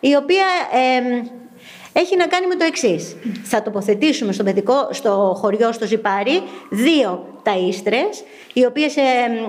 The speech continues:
έχουν πολύ μικρά πιατάκια, θα τα δείτε, είναι πάρα πολύ χαριτωμένα. Βάλαμε και εμείς την πινελιά μας πάνω, το μήνυμά μας πάνω, σαν παιδικός σταθμός.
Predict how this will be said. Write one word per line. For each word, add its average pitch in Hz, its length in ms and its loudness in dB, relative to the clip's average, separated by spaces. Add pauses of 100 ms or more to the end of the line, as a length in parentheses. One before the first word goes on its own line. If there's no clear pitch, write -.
έχουν 269 300 0
πολύ 254 180 0
μικρά 247 220 -2
πιατάκια, 233 400 -4
θα 226 80 -2
τα 196 120 0
δείτε, 214 180 0
είναι 214 120 -2
πάρα 185 200 -2
πολύ 175 160 -4
χαριτωμένα. 190 560 0
Βάλαμε 285 320 -2
και 254 100 -2
εμείς 226 160 0
την 233 100 -2
πινελιά 214 340 2
μας 196 160 -8
πάνω, 262 280 -2
το 294 100 -2
μήνυμά 240 400 0
μας 202 140 -6
πάνω, 240 200 -4
σαν 226 140 -8
παιδικός 190 300 -2
σταθμός. 254 520 0